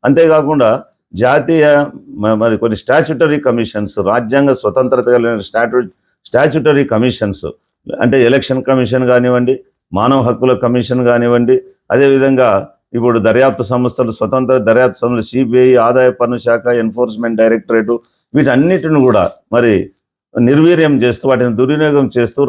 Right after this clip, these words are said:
రాజకీయ ప్రత్యర్థుల, పౌర హక్కుల పరిరక్షణ చేసేటువంటి వ్యక్తుల,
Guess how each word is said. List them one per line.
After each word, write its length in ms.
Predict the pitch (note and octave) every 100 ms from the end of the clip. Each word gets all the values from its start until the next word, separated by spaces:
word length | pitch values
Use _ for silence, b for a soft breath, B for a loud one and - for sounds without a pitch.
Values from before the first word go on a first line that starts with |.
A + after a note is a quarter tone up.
| A#2+
రాజకీయ 400 | C3+ C#3 C3 C#3+
ప్రత్యర్థుల, 680 | - A#2 B2 B2+ B2+ B2 C3 C3 G#2+
పౌర 180 | A#2 B2+ A#2
హక్కుల 300 | A2+ A#2+ B2 G#2+
పరిరక్షణ 460 | G2+ A#2+ - B2 A#2
చేసేటువంటి 600 | A2+ G2 A2 A#2 A2 G#2 G2 b b b -
వ్యక్తుల, 360 | A#2 A#2 D3